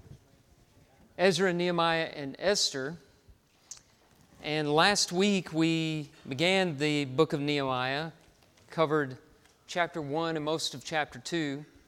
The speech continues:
And tonight we're gonna continue that, getting through the end of chapter three. Moving swiftly through this, but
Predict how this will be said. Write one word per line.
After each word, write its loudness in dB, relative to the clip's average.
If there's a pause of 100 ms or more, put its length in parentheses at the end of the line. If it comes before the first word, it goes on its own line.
(460)
And -8
tonight -2
we're -8
gonna -4
continue -6
that, -2 (480)
getting -2
through -4
the -4
end -6
of -16
chapter -6
three. 2 (720)
Moving 2
swiftly 8
through 4
this, 2
but 0